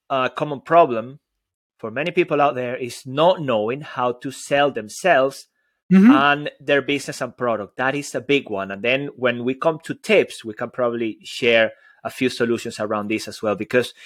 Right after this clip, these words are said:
Speaker 1: we, we come across, and we know it on the different programs we run and the show, that, you know, they have got great value, you know, great purpose, all of that. But when it comes to actually, put it this way, simplify, ask for the order,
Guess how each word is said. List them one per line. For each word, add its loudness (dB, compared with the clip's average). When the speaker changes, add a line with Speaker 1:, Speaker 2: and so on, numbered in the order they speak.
Speaker 1:
we, 2
we 4
come 0
across, -4
and -6
we 2
know 2
it -2
on -8
the -4
different -4
programs -4
we -2
run -4
and -6
the -2
show, 4
that, -2
you -2
know, -2
they -2
have -8
got -2
great -4
value, 0
you -8
know, 0
great -8
purpose, 0
all 0
of -4
that. 2
But -6
when -4
it -14
comes -6
to -2
actually, -2
put -2
it 0
this -4
way, -2
simplify, 2
ask 2
for 2
the -4
order, 2